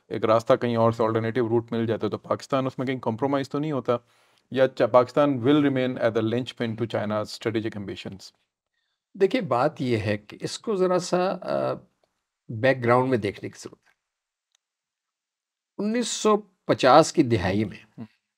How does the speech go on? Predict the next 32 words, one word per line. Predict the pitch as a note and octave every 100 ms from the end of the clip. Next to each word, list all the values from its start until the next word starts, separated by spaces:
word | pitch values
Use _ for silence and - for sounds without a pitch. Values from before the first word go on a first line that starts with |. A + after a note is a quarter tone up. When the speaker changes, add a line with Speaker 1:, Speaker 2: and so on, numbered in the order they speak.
| D#3
Speaker 2:
जब | C#3+ -
पाकिस्तान | B2+ A#2+ B2+ - B2+ C3+
और | A#2+
चीन | - A#2+ A2+
नए | A2 A#2+
ममालिक | A2+ G2 F2 G#2+ G#2 A2
थे | - _ _ _ _ _ _ _ _ _ _ _
और | D#3
एक | E3+ F3 E3
हम, | E3 D#3+ E3
हम | - F3+
एक | F3
दूसरे | E3 D#3+ F#3+
को | G3
डिस्कवर | C#3+ A#2 - C#3+ C3+
कर | G#2+ F2
रहे | F2+
थे | -
क्योंकि | G#2 D3 D3
हम | C3 D3
Speaker 1:
बिल्कुल। | C3+ -
Speaker 2:
चले | C3 C3+
गए | C3+ C3
थे | C3+
सीटो | - - C3 B2 C3
और |
सेंटो | A#2 A2+ G2+ B2
में। | A#2+ A#2 - A2+
Speaker 1:
बिल्कुल। | G2+ G2 G2+ _ -
Speaker 2:
चीन | D3+ C#3+
कम्युनिस्ट | A2+ A#2+ C3+ C3+ C3+
मुल्क | B2